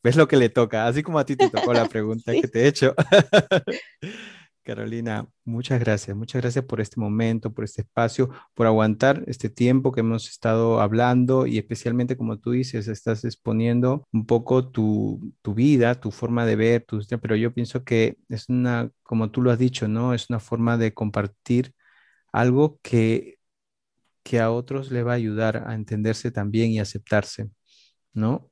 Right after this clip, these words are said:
Speaker 1: Y creo que nos, y, y yo realmente no solo pienso que con una persona con condición de, eh, de al-, de autismo, o de alto funcionamiento o de otro funcionamiento, sino creo que en general, creo que lo que estás transmitiendo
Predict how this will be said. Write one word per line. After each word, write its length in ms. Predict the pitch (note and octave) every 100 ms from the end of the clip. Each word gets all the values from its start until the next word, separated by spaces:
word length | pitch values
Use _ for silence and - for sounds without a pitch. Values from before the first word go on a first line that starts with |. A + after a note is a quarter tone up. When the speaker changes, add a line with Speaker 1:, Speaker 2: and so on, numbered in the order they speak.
| -
Speaker 1:
Y 100 | A#2+
creo 200 | C3 C3
que 120 | C3+
nos, 320 | B2+ C3 C3+
y, 220 | - A#2+ -
y 320 | B2 A#2+ A#2+
yo 220 | C3+ D#3+
realmente 560 | D#3+ C3+ C3+ C3+ C3 C#3
no 100 | C3+
solo 260 | B2 C3 B2+
pienso 360 | B2+ B2 B2+
que 180 | C3 A#2
con 360 | _ A#2 A2+ -
una 220 | A#2+ A#2+ A#2
persona 340 | A#2+ - A#2
con 180 | - A2+
condición 720 | A#2 G#2+ G2+ - A2 A2+ B2+ _ _ _ _ -
de, 800 | A2+ A2+ G#2+ G#2+ G#2+ G#2+ G2+ -
eh, 360 | A2+ A2+ A2 G#2+
de 140 | A2
al-, 280 | G#2+ G#2+ G#2 _
de 200 | - A2+
autismo, 800 | G#2+ G#2 B2+ A#2+ B2+ B2 B2 B2 B2
o 320 | A#2 A#2 A2+
de 160 | A2+ A2+
alto 200 | A2+ A#2+
funcionamiento 920 | A#2 G#2+ A2 G#2 A2+ A#2 A2 A#2 A2+
o 180 | A2 G#2+
de 120 | G#2+
otro 240 | A2 - G#2+
funcionamiento, 880 | - G#2+ A2+ G#2+ A2 A2+ A2 C3 C#3 - _ _
sino 320 | - A#2 B2
creo 180 | C#3 C3+
que 100 | C#3
en 60 |
general, 520 | B2+ A2+ G#2 A2 A2+
creo 220 | G#2+ A2 G#2+
que 320 | A2+ A2 G#2+
lo 140 | G#2+
que 80 | G#2
estás 200 | G2+ A#2
transmitiendo 580 | - A#2 A2 A#2 A2+